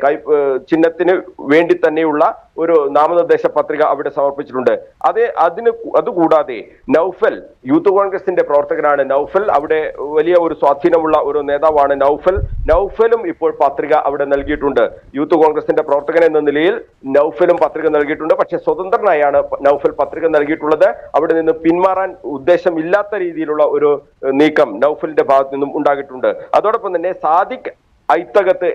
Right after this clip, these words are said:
എന്ന ഒരു സ്വതന്ത്രൻ കൂടി ഇവിടെ പത്രിക നൽകിയിട്ടുണ്ട്. തായത്തെരുവിൽ, ഏഹ്,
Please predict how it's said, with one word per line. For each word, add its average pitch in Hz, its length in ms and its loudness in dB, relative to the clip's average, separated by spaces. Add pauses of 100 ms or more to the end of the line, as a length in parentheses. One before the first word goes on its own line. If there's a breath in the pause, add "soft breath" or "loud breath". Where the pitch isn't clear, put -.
എന്ന 151 140 0
ഒരു 147 160 2
സ്വതന്ത്രൻ 160 500 0
കൂടി 143 180 0 (360 loud breath)
ഇവിടെ 156 300 2
പത്രിക 147 360 0
നൽകിയിട്ടുണ്ട്. 147 440 0 (120)
തായത്തെരുവിൽ, 156 520 0 (380 loud breath)
ഏഹ്, 135 180 6